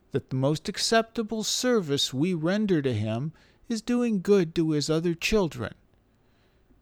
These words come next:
that the soul of man is immortal and will be treated with justice in another life, respecting its conduct in this.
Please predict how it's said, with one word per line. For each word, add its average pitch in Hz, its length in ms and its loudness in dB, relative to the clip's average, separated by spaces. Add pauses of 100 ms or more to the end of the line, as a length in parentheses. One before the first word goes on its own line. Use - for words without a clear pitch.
(120)
that 240 220 2
the 220 80 -2
soul 262 480 2
of 208 160 -6
man 170 400 0
is 160 180 -2
immortal 147 560 0 (160)
and 143 220 -4
will 180 160 2
be 170 160 -6
treated 254 480 -2
with 190 260 -4
justice 147 640 -2
in 254 220 -2
another 160 420 0
life, 113 540 -4
respecting 214 720 -4
its 165 200 -4
conduct 131 640 -4
in 131 260 0
this. - 500 -4